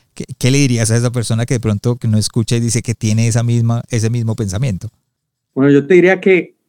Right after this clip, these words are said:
Speaker 2: para mí, en mi vida, ha sido el lugar más seguro. ¿Por qué? Por lo que hablaba al principio. Yo soy joven, mi pastor tiene sesenta y tres años. ¿sí?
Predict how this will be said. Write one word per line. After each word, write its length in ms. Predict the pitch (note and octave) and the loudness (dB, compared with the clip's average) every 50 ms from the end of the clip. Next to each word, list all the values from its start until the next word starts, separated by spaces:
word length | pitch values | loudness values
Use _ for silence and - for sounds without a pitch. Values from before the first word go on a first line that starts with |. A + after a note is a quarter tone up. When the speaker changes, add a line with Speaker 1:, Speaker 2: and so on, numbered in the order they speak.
| _ _ _ _ | _ _ _ _
Speaker 2:
para 240 | - D#3 D#3 D#3 D3+ | -2 0 0 2 2
mí, 260 | D3 D#3+ E3+ F3+ E3+ | 4 6 6 6 6
en 160 | D3+ C#3+ C#3+ D3 | 6 6 6 6
mi 140 | D#3+ F#3+ | 6 6
vida, 360 | G#3 G#3 G#3+ G#3+ G3 E3+ D3+ - | 6 6 6 6 6 4 2 -2
ha 100 | - C#3+ | -4 -6
sido 240 | C#3+ - F#3+ F#3+ F#3 | -2 2 4 4 6
el 80 | F#3 F#3 | 6 6
lugar 480 | E3+ D3 C#3 C#3 C#3 C#3 C#3+ D3 D3 | 4 2 2 0 -2 -2 -2 0 0
más 220 | D3 D#3 E3 D#3+ E3 | 0 0 0 0 0
seguro. 560 | E3+ D#3+ D#3+ D#3+ D3+ C#3+ C3 B2 A#2 A#2 - _ _ _ _ _ _ _ _ _ _ _ _ _ | 0 2 4 4 4 4 2 2 -2 -6 -10 _ _ _ _ _ _ _ _ _ _ _ _ _
¿Por 220 | - D#3 D3+ C#3+ C#3 | 0 0 0 0 2
qué? 380 | - F#3+ F3+ D3+ B2 - - _ _ - | 2 2 2 2 0 -2 -8 _ _ -2
Por 140 | D#3+ D3+ | 0 0
lo 80 | D#3 D3 | 0 0
que 100 | C#3+ D#3+ | 0 0
hablaba 220 | D3 C#3+ D3 D3 | 2 2 2 2
al 100 | E3 F3 | 2 0
principio. 680 | E3+ D#3+ D3+ D3 D3 D3 C#3+ F3 F3 F3 - C#3+ B2+ A#2 C3+ | 0 -2 -2 -2 -2 -2 0 0 -2 0 0 -2 -2 -2 0
Yo 160 | B2+ C#3+ D3+ | 0 0 2
soy 160 | D3 E3 E3+ | 4 4 2
joven, 560 | F3 - G#3 F#3+ F#3+ E3+ C#3 B2 A#2+ A#2+ - _ _ _ _ _ | 4 4 2 4 4 4 2 2 0 -4 -8 _ _ _ _ _
mi 80 | - D3+ | -8 -4
pastor 480 | D3 D3+ C#3+ C#3+ - D#3 D3+ D3+ D3+ | -4 -4 -4 -2 -2 -4 -4 -4 -2
tiene 240 | C#3+ E3 E3 E3+ F3+ | 0 0 2 2 2
sesenta 480 | F3 F3 D#3+ D#3+ D#3+ D3 C#3+ C#3 D3 C3+ | 2 0 0 0 2 0 0 2 0 0
y 60 | C3 | 0
tres 260 | C3+ - C#3 C3 - | 0 -2 -2 -2 0
años. 520 | F3 F3 D#3+ D3 C3 A#2+ B2 B2 - _ _ _ _ _ | 0 0 2 0 0 -2 -4 -6 -12 _ _ _ _ _
¿sí? 340 | - - C#3 C#3+ D3+ D3 - | -6 -4 -2 -2 -2 -4 -10